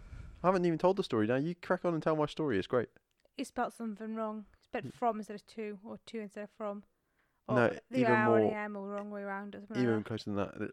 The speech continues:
Speaker 1: I put for instead of from.
Speaker 2: There we go.
Speaker 1: Yeah. It, with a syntax like that, it's kind of an issue. For means, like, a, makes a loop, and I didn't wanna make a loop. I was just, just being stupid. Oh well.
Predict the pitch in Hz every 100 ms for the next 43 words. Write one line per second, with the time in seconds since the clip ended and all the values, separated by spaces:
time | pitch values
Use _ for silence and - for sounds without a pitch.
0 | - 98 - - - _ _ _ _ _
1 | _ _ 117 104 95 90 - 85 - -
2 | 85 87 - _ 233 208 208 208 196 185
3 | _ _ _ _ _ _ _ _ _ 113
4 | 87 85 _ _ - _ _ _ _ _
5 | _ 120 110 110 120 107 107 117 107 101
6 | - - - - _ _ - 104 - 92
7 | - - - - 95 87 87 - - 104
8 | - - - _ - 117 101 98 117 104
9 | 98 95 98 92 92 98 - 95 90 -
10 | - 90 85 - 95 - 92 - - -
11 | - - 104 - - - - - - -
12 | - - - _ _ - - - - 117
13 | 110